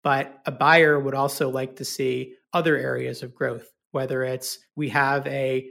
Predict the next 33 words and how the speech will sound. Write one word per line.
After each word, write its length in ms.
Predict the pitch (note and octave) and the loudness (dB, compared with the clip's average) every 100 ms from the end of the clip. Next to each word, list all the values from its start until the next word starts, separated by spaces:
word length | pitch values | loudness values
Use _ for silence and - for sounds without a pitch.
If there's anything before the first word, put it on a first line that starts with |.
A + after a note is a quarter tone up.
| - | -6
very 240 | D3 D3 C#3+ | 0 2 2
strong 600 | C#3+ - C#3+ C3+ C3+ C3 | -2 -4 -2 -2 -4 -6
social 380 | - D#3+ - | -4 -2 -2
media 260 | C#3+ D3 C3 | -2 -2 -4
program, 640 | C3 C3 A#2+ A#2+ A#2 B2 - _ _ | -4 -6 -6 -12 -14 -16 -18 _ _
or 140 | D3+ | -4
we 160 | C#3 C#3 | -2 -2
do 320 | C3 C#3+ C#3+ | -2 -2 -2
paid 280 | C#3 - D#3+ | -4 -4 -2
advertising 640 | C#3 C3+ C#3 C#3 B2+ B2 B2 | 0 -2 -2 -2 -4 -6 -10
in 100 | A#2+ | -8
markets, 640 | A#2+ A#2+ B2+ A#2+ - - _ _ - | -8 -10 -12 -12 -14 -14 _ _ -4
or 580 | D3+ C#3+ C#3 C3+ C3+ - - | 2 4 4 2 -4 -16 -6
we 200 | D3 D3 | -6 -4
target 640 | - D3 C#3+ C#3+ C#3+ - | 2 2 4 0 -2 -6
doctors 640 | - C#3 - - - - - | -2 -2 -2 -10 -12 -12 -10
and 80 | C#3+ | -8
we 80 | C3+ | -4
get 140 | C#3 | -2
a 40 | C3+ | 0
lot 160 | C3+ | 0
of 60 | C3 | -2
referrals 440 | C3 C3 C3+ C3 | -4 -4 -2 -2
from 180 | - C3+ | -6 -8
them. 340 | C3+ B2 A2+ A#2+ _ _ | -6 -6 -8 -14 _ _
So 200 | - D3+ | -2 0
having 460 | C3+ E3+ F3 E3+ C#3+ | 4 4 4 0 0
multiple 560 | C#3 C#3+ D#3 D3+ D3 | -2 -2 2 4 4
ways 380 | B2+ B2+ C3 D3+ | 2 -2 -4 -4
that 120 | - | -6
you 80 | C3 | -6
can 180 | B2 B2+ | -8 -10
grow, 420 | A#2 A#2+ F3 F3 | -8 -6 -6 -8